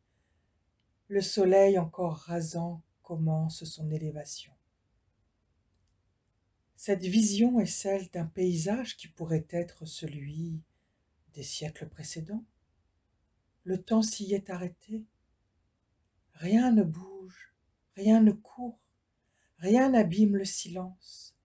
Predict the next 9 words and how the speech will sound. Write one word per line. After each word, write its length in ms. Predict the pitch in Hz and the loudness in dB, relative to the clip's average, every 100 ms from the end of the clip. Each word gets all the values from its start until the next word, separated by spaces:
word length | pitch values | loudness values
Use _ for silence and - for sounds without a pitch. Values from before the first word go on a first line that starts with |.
| _ _ _ _ _ _ _ _ | _ _ _ _ _ _ _ _
rien 320 | - 202 220 226 | 0 4 8 8
ne 160 | 202 | 6
vient 260 | 170 160 175 | 4 0 -2
gâcher 580 | 160 202 - - 226 226 | -2 -6 -6 -6 -2 0
la 140 | 165 | -2
brutalité 880 | 143 151 220 220 190 170 165 - 160 | -2 -2 -2 -2 -6 -8 -12 -10 -10
de 120 | 160 | -8
cette 280 | 160 160 - | -12 -14 -16
nature. 360 | 147 139 - | -18 -18 -20